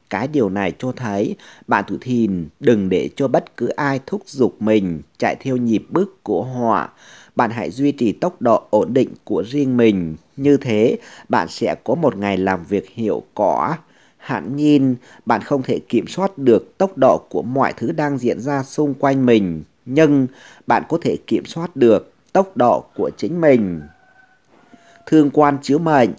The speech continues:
khiến cho bạn tuổi Thìn không vui chút nào. Ví dụ như cấp trên dành cho bạn những lời nặng nề, đồng nghiệp tỏ ra thờ ơ, người yêu thương quá bận rộn với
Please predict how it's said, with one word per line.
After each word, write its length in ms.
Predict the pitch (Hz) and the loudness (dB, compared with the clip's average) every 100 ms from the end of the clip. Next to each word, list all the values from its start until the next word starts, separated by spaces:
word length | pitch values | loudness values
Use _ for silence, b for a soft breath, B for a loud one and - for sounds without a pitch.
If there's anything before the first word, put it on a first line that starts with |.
| _ | _
khiến 280 | - 117 131 | -8 -4 -2
cho 100 | 165 | 0
bạn 160 | 143 101 | 0 0
tuổi 100 | 82 67 | -2 -8
Thìn 440 | 120 110 95 80 - _ | -2 0 0 -4 -10 _
không 280 | - 147 131 | -2 -2 0
vui 240 | 135 139 | 2 2
chút 280 | - 202 131 | 0 -4 -2
nào. 440 | 127 113 92 78 B B B | 0 2 0 -2 B B B
Ví 180 | 104 143 | -2 0
dụ 180 | 170 123 | 2 2
như 460 | - 131 139 135 127 - | 2 4 6 6 4 -2
cấp 140 | - 175 - | -4 -4 0
trên 200 | 143 127 | 2 2
dành 240 | 120 92 - | 0 0 -4
cho 120 | 139 | -2
bạn 320 | 127 95 95 | 0 -2 -4
những 160 | 90 117 | -6 -4
lời 240 | 120 98 | -2 -2
nặng 340 | 90 101 - | -2 -6 -6
nề, 380 | 104 104 95 80 - | -4 0 0 -4 -8
đồng 280 | 117 107 98 | -6 -4 -2
nghiệp 160 | 98 - - | -4 -6 -6
tỏ 160 | 90 | -6
ra 220 | 120 139 | -6 -8
thờ 340 | 131 131 104 - | -6 -4 -2 -2
ơ, 380 | 120 131 127 123 117 B B B | 2 6 8 6 4 B B B
người 220 | 127 120 - | 2 4 4
yêu 220 | 131 131 | 2 0
thương 420 | - 135 139 127 123 _ | 2 4 4 2 -2 _
quá 200 | - 117 | 0 2
bận 180 | 160 151 196 | 2 0 0
rộn 320 | 214 87 85 | -2 -2 -2
với 120 | 95 | -6